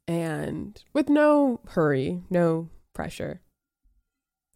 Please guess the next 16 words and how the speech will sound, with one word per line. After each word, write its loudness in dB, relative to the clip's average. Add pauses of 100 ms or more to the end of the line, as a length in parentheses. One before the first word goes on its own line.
(180)
Uh, 2
Julian, 6
who 4
was 4
grabbing 0
onto -2
a -2
part -2
of -4
it, -8 (880)
uh, -6 (720)
sees 2
the 2
light 2
of -2
your 0